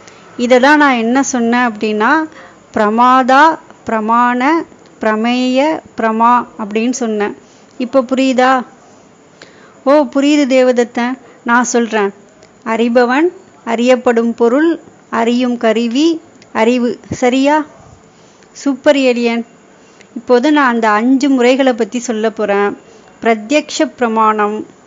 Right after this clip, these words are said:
அனுமான பிரமாணம், அர்த்தாபத்தி பிரமாணம், உவமான பிரமாணம், அபாவ பிரமாணம். "ஓ, அப்படியா? அடுத்து இதை பத்தி விளக்குங்கள் தேவதத்தன்."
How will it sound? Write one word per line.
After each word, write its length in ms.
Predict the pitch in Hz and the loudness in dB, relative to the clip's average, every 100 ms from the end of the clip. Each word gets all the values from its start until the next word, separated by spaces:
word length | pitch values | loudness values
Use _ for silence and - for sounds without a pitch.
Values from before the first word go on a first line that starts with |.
| - - - - 214 | -20 -20 -20 -12 -2
அனுமான 680 | 208 240 285 285 285 285 285 | 0 2 4 4 4 0 -2
பிரமாணம், 720 | 240 226 220 214 208 214 226 - - - - - - | -2 0 0 0 -2 -6 -10 -18 -20 -20 -20 -20 -8
அர்த்தாபத்தி 880 | 214 202 - 285 285 247 - - 269 | -6 -6 0 2 4 2 -2 -4 -4
பிரமாணம், 680 | 240 220 214 214 208 208 226 - _ _ _ - _ | -2 -2 0 0 -2 -4 -8 -14 _ _ _ -20 _
உவமான 680 | 240 262 277 285 277 277 262 | 0 2 4 4 4 2 -2
பிரமாணம், 720 | 240 226 220 214 208 208 233 196 - - - - - _ - _ _ _ _ - - _ - | -4 -2 0 0 -2 -4 -6 -12 -20 -20 -20 -20 -20 _ -20 _ _ _ _ -20 -20 _ -8
அபாவ 520 | - 214 254 269 277 | -2 0 4 4 4
பிரமாணம். 640 | 247 - 208 208 202 190 180 - - - - - - - - - - - - - - - | 2 -2 -2 0 0 -2 -6 -12 -20 -20 -20 -20 -20 -20 -20 -20 -20 -20 -20 -20 -18 -4
"ஓ, 120 | 277 | 2
அப்படியா? 720 | 277 - 277 269 254 240 254 202 - - - - | 2 2 -2 -2 0 -2 -4 -10 -20 -20 -20 -10
அடுத்து 380 | 220 233 240 330 | -4 -2 0 0
இதை 140 | 277 | 0
பத்தி 300 | 240 240 285 | 0 -2 -2
விளக்குங்கள் 520 | 254 254 269 294 285 247 | 0 0 0 2 2 2
தேவதத்தன்." 720 | 247 240 240 240 226 247 | 0 0 -2 -4 -4 -6